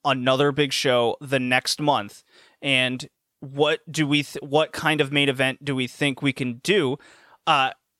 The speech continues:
I don't disagree that Aja Kong, I don't think this match should have happened. I, I thi-, I, I would have done, call me crazy,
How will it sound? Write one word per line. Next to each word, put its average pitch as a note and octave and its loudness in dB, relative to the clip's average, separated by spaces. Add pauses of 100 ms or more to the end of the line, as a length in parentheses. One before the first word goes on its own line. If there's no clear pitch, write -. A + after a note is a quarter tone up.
(480)
I F#3 4
don't G3+ -2
disagree C#3+ -2
that C3+ 0
Aja D#3 2
Kong, C3+ 0 (800)
I E3+ 6
don't A#3+ 0
think A3+ 0
this F3 2
match E3 0
should - 0
have C#3+ 2
happened. D3 -4 (380)
I, E3 -2 (100)
I E3 2
thi-, - -4
I, F3 0 (500)
I A3+ 2
would A#3 4
have G3 0
done, G#2 -2 (1160)
call C#3 -2
me C#3+ -2
crazy, A#2 -8